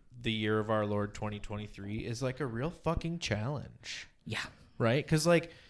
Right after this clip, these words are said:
Speaker 1: you're getting so many toxic messages. And, like, you know, being a femme person is, like, no fucking cakewalk
Speaker 2: No,
Speaker 1: either.
Speaker 2: no. It's not a, like, compare, it's
Speaker 1: It's
Speaker 2: apples
Speaker 1: not a
Speaker 2: and oranges, though.
Speaker 1: comparison, but, like, yeah, I,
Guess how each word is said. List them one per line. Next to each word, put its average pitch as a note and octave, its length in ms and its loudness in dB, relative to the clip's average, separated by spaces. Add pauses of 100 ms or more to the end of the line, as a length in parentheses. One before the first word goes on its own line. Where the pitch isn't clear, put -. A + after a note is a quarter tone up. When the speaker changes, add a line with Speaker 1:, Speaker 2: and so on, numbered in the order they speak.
(360)
Speaker 1:
you're E3 140 12
getting D#3+ 400 6
so C3 640 4
many C3+ 260 2
toxic - 560 4
messages. F#2+ 800 0
And, E3 180 4
like, E3 300 6
you F#3+ 100 12
know, A2 140 6
being F3 360 4
a B2+ 60 2
femme D3 380 4
person A#2 500 2
is, G#2+ 160 0
like, A2 340 2
no C3 260 4
fucking A#2+ 440 4
cakewalk G#2+ 500 0
Speaker 2:
No, B3 320 12
Speaker 1:
either. E3 160 8
Speaker 2:
no. F3+ 420 8
It's G3+ 260 6
not F3+ 260 12
a, E3 120 10
like, D#3 400 4 (340)
compare, E3+ 360 6
it's D#3+ 260 2
Speaker 1:
It's C#3+ 140 4
Speaker 2:
apples F#3 200 12
Speaker 1:
not F3 80 12
a D3 60 12
Speaker 2:
and F3 80 10
oranges, D#3+ 300 12 (120)
though. C#3+ 80 10
Speaker 1:
comparison, C3 480 8
but, D#3 180 8
like, C#3+ 240 10
yeah, D#3 460 6 (100)
I, B2+ 120 -6